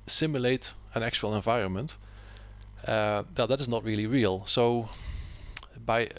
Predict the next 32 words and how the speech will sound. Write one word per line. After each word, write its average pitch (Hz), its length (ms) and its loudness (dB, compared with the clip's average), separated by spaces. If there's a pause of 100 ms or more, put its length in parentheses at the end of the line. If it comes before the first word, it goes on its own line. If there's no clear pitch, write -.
(140)
uh, 107 200 0
by 107 140 2
definition, 113 680 0
uh, 101 500 0 (140)
you 113 100 -2
might 98 180 0
say, 98 380 2 (340)
"Well, 101 300 0
can, 101 120 -4
can 110 180 -2
you 107 80 0
patent 151 320 -2
that?" 90 220 -8
Because - 360 -6 (460)
you, 110 140 -4 (200)
can 117 80 0
you 110 100 0
patent 110 380 -2
a, 104 360 -4
a - 160 -10
computer - 300 -4
simulation 98 640 0
of, 104 140 -2 (300)
for 95 100 -6
example, 101 380 -2
a 98 60 -2
device 95 520 0
with, - 300 -10
with, - 280 -8
uh, 95 140 -8
certain 101 380 -2
noise, 101 320 2